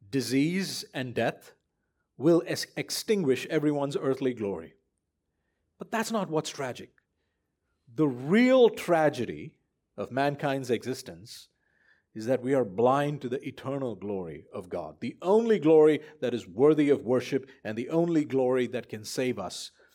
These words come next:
from perishing. And Paul, in this letter, tells us that that glory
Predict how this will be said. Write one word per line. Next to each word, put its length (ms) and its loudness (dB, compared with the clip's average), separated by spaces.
from 220 -8
perishing. 460 -10
And 160 -4
Paul, 380 6
in 180 -2
this 160 4
letter, 300 6
tells 280 4
us 180 4
that 340 -6
that 400 -6
glory 720 6